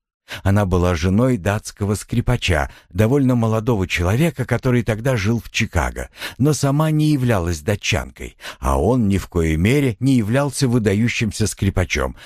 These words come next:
хотя обладал несомненным музыкальным темпераментом.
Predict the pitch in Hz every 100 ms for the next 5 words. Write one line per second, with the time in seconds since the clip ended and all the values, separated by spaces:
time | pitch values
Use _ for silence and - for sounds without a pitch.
0 | - - 147 180 - 131 113 113 113 156
1 | 143 135 - 104 104 147 160 151 143 -
2 | 123 131 95 98 95 95 92 90 - 82
3 | 80 67 58 62 55 67